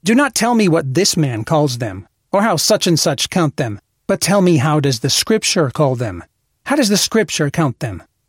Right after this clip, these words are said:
As Nabal's name was, so was his nature. And as wicked men's names are, so are their natures. You may know well enough what is within them by the apt names that the Holy Spirit has given them.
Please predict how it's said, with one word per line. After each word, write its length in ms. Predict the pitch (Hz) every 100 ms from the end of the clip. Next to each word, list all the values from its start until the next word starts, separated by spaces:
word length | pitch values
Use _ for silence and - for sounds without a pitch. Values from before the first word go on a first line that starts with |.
| _ _ _ _ _ _ _ -
As 200 | 180 151
Nabal's 500 | 165 170 175 175 139
name 240 | 170 160
was, 460 | 147 143 143 - - _ _ _
so 240 | - 156
was 160 | 139 139
his 160 | 147 139
nature. 420 | 147 156 104 - _ _ _ _ -
And 280 | 131 147 165
as 180 | 147
wicked 360 | 143 165 180 151
men's 320 | 165 165 147
names 340 | 156 160 160 143
are, 300 | 165 156 156
so 340 | - 175 156
are 180 | 156 147
their 320 | 127 160 127
natures. 540 | 110 120 - 120 110 - _ _ _ _ _ _ -
You 160 | 196
may 140 | 240 208
know 180 | 202
well 240 | 175 170 160
enough 380 | 147 165 147 151
what 200 | 156 147
is 140 | 127
within 360 | 143 - 143 127
them 240 | 104 101 - -
by 100 | 165
the 160 | 170
apt 340 | 185 175 - -
names 380 | 160 165 139 123
that 140 | 147
the 120 | 147
Holy 260 | 123 160 143
Spirit 460 | - - 170 135 120
has 160 | 135
given 260 | 135 127 113
them. 240 | 104 104